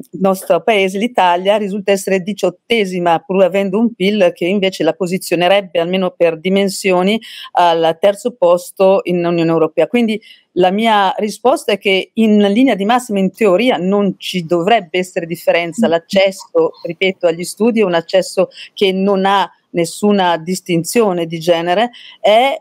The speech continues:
eh, da un certo punto di vista, a mio avviso, un fatto culturale, come molto spesso ho detto, anche partecipando a incontri con le scuole,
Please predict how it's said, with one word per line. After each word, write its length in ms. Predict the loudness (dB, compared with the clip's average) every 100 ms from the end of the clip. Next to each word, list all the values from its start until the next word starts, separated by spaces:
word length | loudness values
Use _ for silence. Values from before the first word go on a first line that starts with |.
| _
eh, 240 | 2 2 2
da 240 | 2 2
un 160 | 2 -2
certo 280 | -2 -2 -2
punto 200 | -2 0
di 80 | 0
vista, 540 | -4 0 2 2 0
a 100 | -4
mio 260 | 0 2 2
avviso, 580 | 0 -2 -2 2 2 2
un 100 | 0
fatto 520 | 0 0 -2 -4 -4 0
culturale, 720 | -2 0 2 4 4 0 -4
come 200 | -4 -4
molto 380 | -2 -2 -2 -6
spesso 640 | 0 0 0 0 -2 -2 _ _
ho 120 | 0
detto, 380 | 2 0 0 0
anche 380 | 0 0 -2 0
partecipando 760 | 0 -2 -10 -6 0 0 0
a 20 | -2
incontri 440 | -2 -4 -4 -4
con 120 | -2
le 80 | -2
scuole, 480 | 0 2 4 2